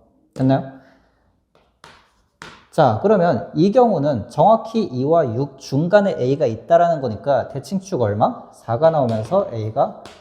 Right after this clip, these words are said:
사가 되는 특수한 경우라고 생각할 수가 있을 거고, 자, 요 경우는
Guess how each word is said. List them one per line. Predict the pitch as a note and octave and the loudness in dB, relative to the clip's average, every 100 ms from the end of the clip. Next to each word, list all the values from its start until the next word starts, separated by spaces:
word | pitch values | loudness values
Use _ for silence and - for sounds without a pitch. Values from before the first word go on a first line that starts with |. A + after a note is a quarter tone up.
| - - - | -20 -20 -20
사가 | - - B2 F#3+ F#3+ | -20 -6 0 2 2
되는 | D#3+ F3+ | 2 -2
특수한 | F#3+ A#3 - G#3+ G#3 | -4 -8 -2 0 0
경우라고 | D3+ A#2 A#2+ A#2+ | -2 -4 -2 -2
생각할 | A#2+ D3+ D#3 E3 | -4 -6 -8 -10
수가 | - D3 | -8 -6
있을 | G#2+ - B2 | -6 -6 -8
거고, | A2 C#3 E3+ F#2+ - - _ _ | 0 2 2 0 -10 -20 _ _
자, | E3 | 0
요 | C3 F3 | 2 2
경우는 | E3 A#2 A#2+ F3 G2 | 0 0 0 -2 -4